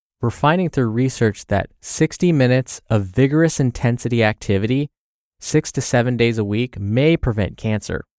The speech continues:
Really fascinating stuff. All right, before I go, if you want to meet some like-minded people and participate in bonus book giveaways and lots more, come join our Facebook group. You can search for Optimal Living Daily Podcast on Facebook to find it and request access.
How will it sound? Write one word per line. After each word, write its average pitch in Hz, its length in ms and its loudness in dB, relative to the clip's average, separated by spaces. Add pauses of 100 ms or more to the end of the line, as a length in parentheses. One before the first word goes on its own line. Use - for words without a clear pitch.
(100)
Really 139 220 0
fascinating 101 580 -2
stuff. - 320 -10 (840)
All 135 80 4
right, 107 240 0
before 165 360 2
I 151 80 4
go, 120 240 0 (260)
if - 140 -4
you 151 120 0
want 202 120 2
to 185 40 2
meet 170 200 -4
some 123 160 -2
like-minded 127 560 0
people 135 460 -2
and 110 140 -2
participate 117 540 -2
in 107 100 -4 (100)
bonus 131 320 0
book - 240 0
giveaways 143 560 0
and 110 200 -2
lots 131 280 0
more, 123 320 0 (320)
come 156 260 -2
join 131 280 0
our 113 100 0
Facebook 107 500 -4
group. - 260 -8 (500)
You 127 100 -2
can 123 100 0
search 139 220 -2
for - 200 -4 (120)
Optimal 175 420 0
Living 143 300 -4
Daily 117 260 0
Podcast 147 640 0
on 123 160 -4
Facebook 123 460 -4
to - 80 -10
find 147 400 -2
it 165 140 -4 (100)
and 131 180 -2
request 123 380 -4
access. - 560 -4